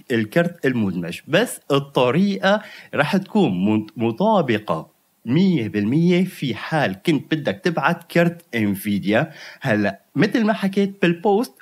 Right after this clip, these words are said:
انه الطريقة اللي عمالي اعملها باني ابعت كرت المدمج، آه، ما عماله يشتغل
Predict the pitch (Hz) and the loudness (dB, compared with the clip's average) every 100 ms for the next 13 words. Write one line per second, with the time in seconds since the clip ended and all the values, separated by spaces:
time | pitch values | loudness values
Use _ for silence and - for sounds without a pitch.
0 | - 143 104 85 - - 120 101 123 175 | 0 2 2 0 -8 -10 -6 0 0 2
1 | 202 190 151 175 180 139 160 147 - 127 | 0 0 2 2 2 2 0 0 -4 -2
2 | 139 143 165 143 104 - 156 151 - 110 | -2 0 -2 -2 -4 0 -2 -2 -4 -2
3 | 110 165 143 147 165 - - - - 117 | 2 2 2 0 0 -4 -20 -20 -8 0
4 | 110 110 185 196 196 190 175 151 - 175 | 2 4 4 4 2 2 0 -4 -2 0
5 | 127 87 | 2 -2